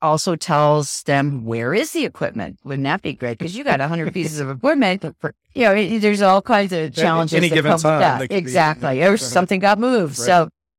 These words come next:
Speaker 1: that was really important. We have weekly reports that come out and tell us, uh,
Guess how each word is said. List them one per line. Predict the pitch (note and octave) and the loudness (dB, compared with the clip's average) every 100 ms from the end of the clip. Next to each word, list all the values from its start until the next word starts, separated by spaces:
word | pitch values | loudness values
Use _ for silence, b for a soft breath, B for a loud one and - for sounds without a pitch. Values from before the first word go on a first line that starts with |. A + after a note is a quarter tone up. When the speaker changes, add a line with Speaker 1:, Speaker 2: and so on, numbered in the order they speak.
| _ | _
Speaker 1:
that | - G3+ G3 G#3 | -4 2 4 2
was | G3+ F3+ | 0 -2
really | F3+ E3+ | 0 2
important. | D#3 D#3 - D3+ A2+ C#3 | 0 -4 0 0 0 -2
We | F3+ A#3 | 0 0
have | B3 | 0
weekly | F3+ G#3 G#3 A3 | 0 -4 -2 -2
reports | F3+ E3 - F3 E3+ - | -2 -6 0 0 0 -6
that | D#3 | -8
come | - F3 | -6 -2
out | E3 D3+ D#3 - | 0 2 0 -2
and | D3+ D3 C#3 C3+ C3+ _ _ _ _ _ | -4 -2 -2 -2 -4 _ _ _ _ _
tell | - F3+ F3 | -6 0 4
us, | F3 F3 E3 - - | 4 2 -2 -10 -8
uh, | D#3 D#3 D3+ | -2 0 0